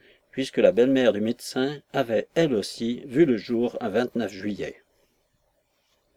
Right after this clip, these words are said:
Tous les barbus de la terre, fussent-ils juifs ou américains, auraient pu débarquer sur la côte sans que le docteur Bianco ressentît le besoin d'en informer les autorités fascistes.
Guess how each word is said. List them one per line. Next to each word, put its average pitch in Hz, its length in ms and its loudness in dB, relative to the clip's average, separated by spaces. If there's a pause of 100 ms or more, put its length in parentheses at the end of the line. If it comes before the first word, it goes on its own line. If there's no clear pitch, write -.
(220)
Tous 220 140 6
les 143 140 8
barbus 123 380 4
de 113 60 -2
la 110 120 2
terre, 175 480 0
fussent-ils 135 460 -4
juifs 143 360 -2
ou 120 80 2
américains, 107 580 -2 (580)
auraient 165 220 2
pu 170 160 0
débarquer 135 400 4
sur - 160 -2
la 98 100 -2
côte 165 500 -6
sans 156 200 -6
que 151 120 -4
le 120 160 0
docteur 107 420 -2
Bianco 123 720 -4 (400)
ressentît 143 520 0
le 131 80 0
besoin 113 400 0
d'en 110 160 2
informer 110 420 0
les 104 200 0
autorités 107 480 -4
fascistes. - 640 -8